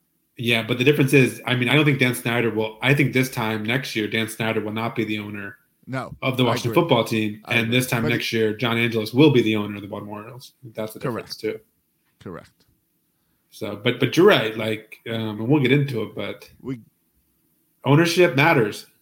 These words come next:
Speaker 1: Uh, it does.
Speaker 2: It does. It does. I'd love to have Steve Cohen.
Speaker 1: Yeah,
Speaker 2: So
Speaker 1: yeah.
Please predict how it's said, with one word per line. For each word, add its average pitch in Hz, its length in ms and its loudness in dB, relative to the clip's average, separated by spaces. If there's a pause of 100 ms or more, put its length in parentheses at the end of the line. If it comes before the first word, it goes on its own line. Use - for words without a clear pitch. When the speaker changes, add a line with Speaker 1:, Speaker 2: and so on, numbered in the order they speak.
(180)
Speaker 1:
Uh, 107 200 -10
it - 100 -8
does. 117 240 -2
Speaker 2:
It - 40 -20
does. 120 380 -10 (240)
It 101 120 -14
does. 123 380 -10
I'd 98 180 -12
love 107 140 -8
to 117 60 -8
have 113 100 -8
Steve 131 240 -16
Cohen. 95 340 -12 (1800)
Speaker 1:
Yeah, 165 360 0 (160)
Speaker 2:
So - 120 -14
Speaker 1:
yeah. 165 140 -4